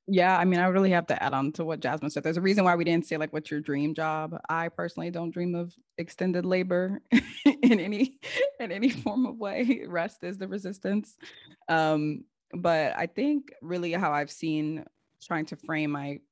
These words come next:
planning career after graduating was getting a little bit of experience in a lot of different places to kind of complete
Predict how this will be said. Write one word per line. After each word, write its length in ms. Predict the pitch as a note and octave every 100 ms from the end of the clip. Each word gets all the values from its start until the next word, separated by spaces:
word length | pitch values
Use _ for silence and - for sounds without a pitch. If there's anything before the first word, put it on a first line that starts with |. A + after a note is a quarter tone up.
| _
planning 320 | - D#3 D3+ D#3
career 280 | D#3+ D3
after 480 | C#3+ D#3 - D#3+ - - _ _ _ F#3
graduating 720 | - D3 D3+ D#3 C#3+ D#3 D3
was 360 | D3 C#3+ - - - - _ _
getting 240 | - F#3 F3+
a 40 |
little 200 | E3 D#3+
bit 140 | D#3+ D#3
of 120 | D#3
experience 600 | D3+ - D#3 D3+ D3+ D#3
in 100 | D3+
a 60 |
lot 160 | C#3+ C#3
of 100 | D3+
different 300 | D3+ D3+ D3+
places 580 | - D#3 - F#3+ G#3 -
to 160 | -
kind 200 | - D#3
of 160 | D#3+ -
complete 560 | - D#3+ - D3+ D3+